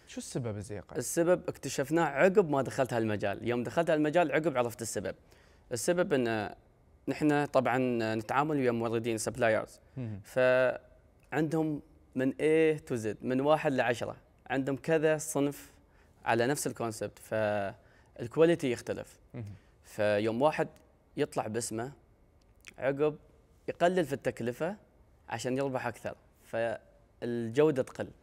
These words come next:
Speaker 1: مم.
Speaker 2: فحطينا نحن دراسة على هالموضوع وقلنا إن بنتم نحن نفس ما نحن وعلى مر السنين، يقول لك: "قليل دائم ولا كثير متقطع".
Speaker 1: بالطبع.
Speaker 2: فقليل دائم.
Speaker 1: صحيح. ففي هذه الحالة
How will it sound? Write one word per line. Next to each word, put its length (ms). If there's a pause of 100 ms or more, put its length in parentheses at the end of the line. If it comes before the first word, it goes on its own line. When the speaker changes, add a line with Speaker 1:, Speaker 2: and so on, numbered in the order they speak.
(200)
Speaker 1:
مم. 340
Speaker 2:
فحطينا 800
نحن 540
دراسة 320
على 120
هالموضوع 640
وقلنا 300
إن 160
بنتم 280
نحن 440
نفس 220
ما 160
نحن 340 (920)
وعلى 260
مر 200
السنين، 420
يقول 140
لك: 100
"قليل 480
دائم 340
ولا 180
كثير 400
متقطع". 500 (120)
Speaker 1:
بالطبع. 800
Speaker 2:
فقليل 480
دائم. 260 (200)
Speaker 1:
صحيح. 480 (440)
ففي 720
هذه 220
الحالة 460